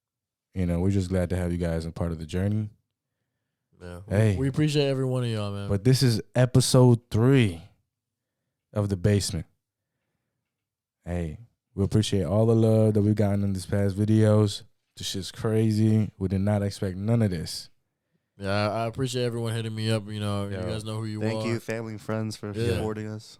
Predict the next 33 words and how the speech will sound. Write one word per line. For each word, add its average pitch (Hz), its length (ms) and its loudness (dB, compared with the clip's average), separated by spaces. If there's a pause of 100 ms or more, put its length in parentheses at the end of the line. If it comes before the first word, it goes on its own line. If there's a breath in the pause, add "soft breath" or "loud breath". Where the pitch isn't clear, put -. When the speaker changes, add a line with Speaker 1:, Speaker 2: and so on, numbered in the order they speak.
Speaker 1:
That 95 120 -14
Speaker 2:
For 101 60 -8
Speaker 1:
shit 110 100 0
Speaker 2:
real, 104 80 0
Speaker 1:
is - 80 -4
Speaker 2:
man. 101 80 -8
Speaker 1:
crazy. 104 320 0
I 82 40 -6 (100)
Speaker 2:
For 107 60 -8
Speaker 1:
mean, 107 60 -2
Speaker 2:
real. 104 80 2
Speaker 1:
that's 113 160 0
all 110 160 4
we 110 100 6
need. 101 360 0 (140)
We 101 80 -14
Speaker 2:
Yeah. 101 100 -6
Speaker 1:
just 95 180 -2
need 98 120 -2
to 92 100 -4
support 90 360 -8
each 82 160 -12
other. 85 180 -10
Y'all 117 140 0
already 139 240 6
know 120 140 6
what 110 120 4
to 104 60 -2
do, 101 220 2
though. 87 200 -2 (1120)
For - 260 -2
our 131 180 4
content, 117 640 2